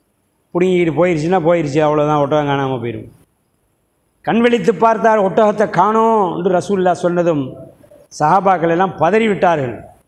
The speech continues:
ஏன்னா அவங்களுக்கு பாலைவனத்துடைய கொடுமை தெரியும். ஒட்டகம் இல்லைண்டா, தண்ணி இல்லைண்டா, கூடாரம் இல்லைண்டா என்ன செய்யறது, எப்படி திரும்பி போறது? ரொம்ப கவலைப்பட்டு விட்டார்கள்.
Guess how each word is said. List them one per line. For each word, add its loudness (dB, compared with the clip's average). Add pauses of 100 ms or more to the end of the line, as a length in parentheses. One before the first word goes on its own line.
(540)
ஏன்னா 0
அவங்களுக்கு 0
பாலைவனத்துடைய 0
கொடுமை 0
தெரியும். 0 (1200)
ஒட்டகம் 0
இல்லைண்டா, 0
தண்ணி 0
இல்லைண்டா, 0
கூடாரம் 0
இல்லைண்டா 0
என்ன 0
செய்யறது, 0
எப்படி -2
திரும்பி -4
போறது? -2 (1400)
ரொம்ப 0
கவலைப்பட்டு 0
விட்டார்கள். 0